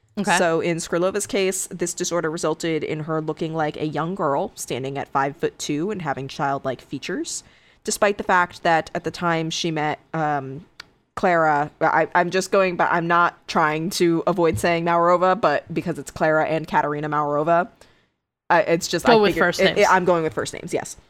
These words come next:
Speaker 2: So at the time Skrylova met Clara, she was a thirty-two-year-old adult. Clara
Speaker 1: Okay,
Speaker 2: did
Speaker 1: but she
Speaker 2: not
Speaker 1: l-
Speaker 2: Yes.
Speaker 1: but she looked like a,
Speaker 2: She
Speaker 1: a,
Speaker 2: looked like
Speaker 1: a
Speaker 2: a
Speaker 1: younger
Speaker 2: child. She looked like a
Speaker 1: Okay.
Speaker 2: child. Like, I'd say, like, um, like, what she told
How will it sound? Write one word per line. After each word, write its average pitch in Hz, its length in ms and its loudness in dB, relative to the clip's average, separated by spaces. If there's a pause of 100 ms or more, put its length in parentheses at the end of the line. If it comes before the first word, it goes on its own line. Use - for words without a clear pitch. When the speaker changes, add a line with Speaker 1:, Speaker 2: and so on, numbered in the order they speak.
(760)
Speaker 2:
So - 140 0
at 208 100 0
the - 60 -18
time 220 260 2
Skrylova 185 460 0
met 170 280 -2
Clara, 147 520 2 (680)
she - 220 0
was 160 120 -2
a 160 60 -4
thirty-two-year-old 135 640 -6
adult. - 340 -8 (1300)
Clara 185 260 4
Speaker 1:
Okay, 185 80 6
Speaker 2:
did 170 160 0
Speaker 1:
but - 20 -2
she - 140 6
Speaker 2:
not 208 80 0 (140)
Speaker 1:
l- - 20 -16 (300)
Speaker 2:
Yes. - 300 -4
Speaker 1:
but 208 80 6
she 226 140 4
looked 208 180 4
like 190 140 2
a, 175 80 2 (240)
Speaker 2:
She 185 160 4
Speaker 1:
a, - 40 6
Speaker 2:
looked 208 180 4
like 214 100 4
Speaker 1:
a 190 40 6
Speaker 2:
a - 20 -2
Speaker 1:
younger 170 340 6
Speaker 2:
child. 170 180 -8
She - 200 0
looked 175 180 -2
like 175 80 -2
a - 40 2
Speaker 1:
Okay. 170 80 0
Speaker 2:
child. 143 340 -2
Like, 175 120 0
I'd 180 160 2
say, 214 160 2
like, 202 280 2 (480)
um, 160 580 0
like, 185 240 2
what 185 240 0
she 214 160 -2
told 190 460 2